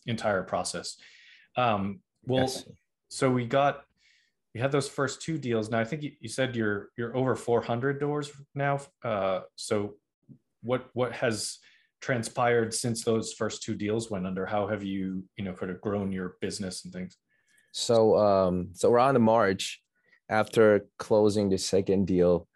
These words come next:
Speaker 2: I got a, uh, I got an offer from, uh, one of my mentors, um,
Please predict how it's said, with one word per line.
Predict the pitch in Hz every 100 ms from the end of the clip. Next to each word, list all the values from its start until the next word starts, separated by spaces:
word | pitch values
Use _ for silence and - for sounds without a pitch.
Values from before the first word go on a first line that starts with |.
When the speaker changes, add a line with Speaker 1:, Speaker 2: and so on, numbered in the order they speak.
| -
Speaker 2:
I | 95
got | 95 98
a, | 92 90
uh, | 82 87
I | -
got | 95 98
an | 92
offer | 90 90 87 90 87
from, | 85 - 85 85
uh, | 85
one | 92 90
of |
my | 90
mentors, | 85 87 87 - 82 80 80 _ _ _ _ -
um, | 85 80 80 80 90